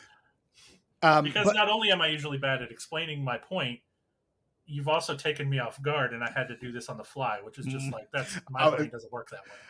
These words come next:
Speaker 1: I was gonna say, Brett, Brett is very Batman. He needs time to prepare.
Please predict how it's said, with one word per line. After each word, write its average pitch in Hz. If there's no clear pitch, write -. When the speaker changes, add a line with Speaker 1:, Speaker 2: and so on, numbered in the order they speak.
Speaker 1:
I 127
was 139
gonna 135
say, 123
Brett, 147
Brett 160
is 143
very 135
Batman. 135
He 117
needs 120
time 131
to 131
prepare. 104